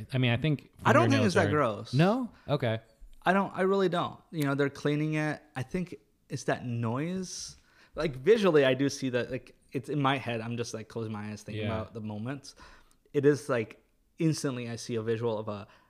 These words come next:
Speaker 2: um, it's, like, enlarged.
Speaker 1: Okay.
Speaker 2: Think of, like, a,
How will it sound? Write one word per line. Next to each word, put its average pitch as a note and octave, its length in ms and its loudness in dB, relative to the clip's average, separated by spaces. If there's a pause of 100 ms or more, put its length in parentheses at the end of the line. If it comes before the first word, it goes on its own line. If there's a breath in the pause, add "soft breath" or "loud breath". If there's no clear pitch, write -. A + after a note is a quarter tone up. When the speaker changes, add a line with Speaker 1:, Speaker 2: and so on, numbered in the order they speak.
(220 soft breath)
Speaker 2:
um, G2+ 340 -6 (1160)
it's, B2+ 140 -6
like, C3 140 -6 (140)
enlarged. C#3+ 960 0 (420 soft breath)
Speaker 1:
Okay. A#2 300 -2
Speaker 2:
Think D#3 200 0
of, F3 140 2
like, D#3 200 2
a, A2 360 -2